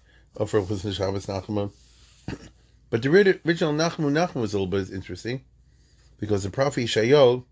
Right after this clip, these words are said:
is, uh, there's many ways of interpreting it, but, uh, I'll speak about the first and then the second. Uh, as I mentioned last year, Yeshayahu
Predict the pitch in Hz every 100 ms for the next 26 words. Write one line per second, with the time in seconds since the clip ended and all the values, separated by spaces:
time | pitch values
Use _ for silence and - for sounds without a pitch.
0 | _ _ _ _ _ _ _ _ - 107
1 | 101 101 101 98 92 - _ _ _ _
2 | _ - 180 160 156 127 117 110 175 156
3 | 107 95 110 - _ _ _ _ _ _
4 | - 101 98 - 95 92 87 - _ _
5 | _ _ _ - 113 - 151 135 117 101
6 | - 131 147 120 110 110 104 - 107 -
7 | - _ _ _ _ _ _ _ - 98
8 | 92 92 92 - - 107 107 113 131 -
9 | 117 113 107 - 127 107 107 _ _ _
10 | _ _ _ _ _ - 101 - 104 120
11 | 135 120 117